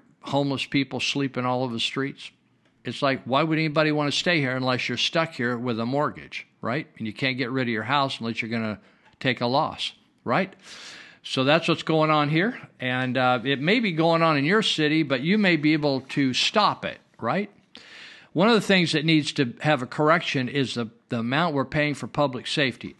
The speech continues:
I'm a big supporter of public safety, and I've donated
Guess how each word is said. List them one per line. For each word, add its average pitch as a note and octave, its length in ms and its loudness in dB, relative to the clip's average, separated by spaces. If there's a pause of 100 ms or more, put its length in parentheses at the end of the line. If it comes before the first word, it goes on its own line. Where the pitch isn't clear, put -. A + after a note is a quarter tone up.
I'm G#3 180 4
a G3+ 60 4
big E3 260 0
supporter D3 460 0
of G2+ 100 -4
public A2+ 320 -4
safety, A#2+ 400 -2
and B2 120 -2
I've A#2 180 -2
donated B2 600 0